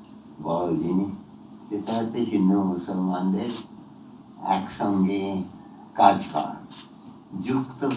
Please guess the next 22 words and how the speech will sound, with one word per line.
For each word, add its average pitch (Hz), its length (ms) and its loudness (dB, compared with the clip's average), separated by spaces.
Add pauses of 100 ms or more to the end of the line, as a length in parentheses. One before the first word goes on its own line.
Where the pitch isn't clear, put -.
সাধনা। 95 580 6 (760)
সে 90 240 -2
সাধনাটা 95 540 0
অত 95 240 0
উনি 92 320 8
প্রধানত 92 640 2 (560)
ধার্মিক 90 440 4
দিক 101 220 2
থেকেই 104 320 4
দেখেছেন, 90 520 0 (520)
কিন্তু 107 280 0
সেটা 107 320 -2
রাজনীতিও 101 720 4
হতে 107 220 0
পারে, 101 320 2 (100)
সমাজনীতিও 85 760 -2
হতে 80 220 -4
পারে, 73 340 -6 (500)
স্বাস্থ্যের 92 520 -2
ব্যবস্থা 82 480 -2
হতে 78 260 -6
পারে 73 280 -2